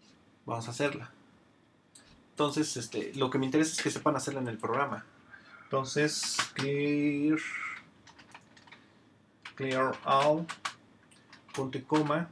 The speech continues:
C L C. Y, este, ingresamos la matriz A. Y esto es igual a uno, dos, tres,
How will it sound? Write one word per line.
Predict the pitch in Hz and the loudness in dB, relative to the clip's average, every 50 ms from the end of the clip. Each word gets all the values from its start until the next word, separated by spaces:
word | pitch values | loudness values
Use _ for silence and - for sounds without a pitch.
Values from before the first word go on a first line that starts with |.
| - - _ | -12 -20 _
C | - - - 131 127 | -12 -8 -4 -4 -4
L | 123 123 120 | -2 -4 -4
C. | - - 165 180 208 233 220 - - - - _ - - - - - - - - - - - - - - - - - _ | -2 0 0 0 0 -2 -4 -12 -18 -20 -20 _ -8 -8 -8 -8 -18 -20 -20 -20 -18 -18 -18 -18 -18 -20 -20 -20 -16 _
Y, | 147 143 151 151 156 147 - - | -4 2 4 4 4 2 0 -4
este, | - 123 - - - 120 117 117 113 110 107 - - - - - | -8 -6 -6 -6 -4 -4 0 0 0 0 -2 -4 -10 -20 -12 -10
ingresamos | 131 131 127 120 117 143 135 139 135 127 | -6 -4 -4 -4 -2 -4 -4 -4 -4 -4
la | 120 | -2
matriz | 117 117 113 - - 120 120 - - - - | -2 -2 -4 -4 -6 -6 -6 -6 -6 0 4
A. | 135 151 170 196 202 - - - - - - - _ _ - - - - - - - - - - | 4 4 4 2 -2 -6 -14 -20 -20 -20 -20 -20 _ _ -20 -20 -20 -20 -20 -20 -20 -20 -20 -14
Y | - 135 131 | -6 -4 -4
esto | 131 123 - | -4 -2 -2
es | 135 123 - | -2 -2 -2
igual | 143 135 143 147 147 151 156 160 170 165 - - - - - _ - - - _ - - - _ _ _ _ - - - - - - _ _ | -4 0 4 4 6 6 6 4 2 0 -8 -16 -20 -20 -20 _ -20 -20 -20 _ -20 -20 -20 _ _ _ _ -18 -18 -18 -20 -20 -20 _ _
a | - 143 147 151 156 160 165 165 - - - _ - - - - - - - _ - _ _ _ - _ _ _ | 0 2 4 4 4 2 0 -2 -12 -20 -20 _ -20 -20 -20 -20 -20 -20 -20 _ -20 _ _ _ -20 _ _ _
uno, | - 156 160 165 165 170 185 202 208 - - - - - - - - - - 135 127 127 123 113 110 113 110 107 - - - - - - - - - - - - - - - 143 | 4 4 6 6 4 2 2 0 0 -2 -10 -20 -20 -20 -14 -12 -10 -4 -2 -2 -2 0 0 -2 -2 -2 -6 -10 -12 -16 -16 -18 -18 -18 -20 -20 -20 -20 -20 -20 -20 -14 -8 -2
dos, | 139 151 160 175 185 196 202 - - - - - - - - - - - 131 123 123 117 92 82 - - - - - - - | 0 2 2 2 0 -2 -4 -6 -8 -8 -10 -10 -12 -16 -20 -10 -6 -4 -4 -2 -4 -4 -6 -8 -8 -12 -20 -20 -20 -4 0
tres, | 156 156 170 180 196 196 - - - - | 0 0 2 0 -2 -4 -6 -10 -12 -12